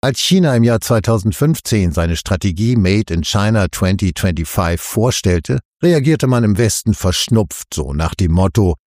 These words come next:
„China als verlängerte Werkbank des Westens, das geht in Ordnung, aber China als ebenbürtiger Partner, da hört der Spaß auf.“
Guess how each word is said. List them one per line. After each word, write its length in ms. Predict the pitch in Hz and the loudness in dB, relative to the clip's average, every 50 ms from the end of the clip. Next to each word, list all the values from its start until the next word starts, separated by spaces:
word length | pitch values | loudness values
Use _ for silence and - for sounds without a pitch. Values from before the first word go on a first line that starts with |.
| _ - | _ -12
„China 540 | - - - 78 80 90 95 87 71 69 69 | -8 -6 -2 0 2 4 4 4 2 0 -4
als 300 | - - 69 - - - | -6 -6 -8 -8 -8 -8
verlängerte 680 | - - 73 67 85 87 92 82 - - 95 69 - | -8 -6 -4 -2 0 0 0 0 0 -2 -4 -2 -2
Werkbank 600 | - 73 85 92 - - - - 82 80 76 - | -2 -2 -4 -4 -6 -8 -6 -4 -4 -4 -4 -4
des 240 | - 76 - - - | -4 -6 -6 -4 -4
Westens, 540 | 82 80 - - - - 92 87 - - - | -4 -4 -4 -6 -4 -2 -2 -2 -2 -2 -2
das 200 | - 143 120 - | -2 -2 -2 0
geht 220 | - 120 113 - | 0 0 0 2
in 80 | 101 101 | 0 0
Ordnung, 480 | 90 95 113 117 - 131 120 104 95 - _ _ - | 0 0 0 0 0 0 0 0 0 -2 _ _ -6
aber 240 | - 87 82 71 64 | -4 -4 -2 -4 -4
China 380 | - - - - 101 101 101 - | -6 -8 -6 -2 0 0 0 0
als 160 | - - - | -2 -4 -6
ebenbürtiger 640 | - 98 98 87 90 78 82 80 - 71 - 71 - | -2 -2 0 0 0 0 0 -2 -2 -4 -6 -8 -8
Partner, 580 | - - - - 78 - - 143 139 131 127 110 - _ _ _ - | -8 -8 -6 -6 -6 -6 -4 -2 -2 0 -2 -4 -6 _ _ _ -4
da 240 | - 135 120 95 76 | -2 -2 -2 -2 -2
hört 240 | 76 90 90 - | -2 -2 -2 -2
der 100 | 95 95 | -2 -4
Spaß 480 | - - - - 101 80 76 78 - - - - | -4 -4 -6 -4 -4 -4 -4 -4 -6 -8 -6 -4
auf.“ 420 | 90 - 73 - - - - - | -4 -4 -6 -8 -12 -16 -18 -20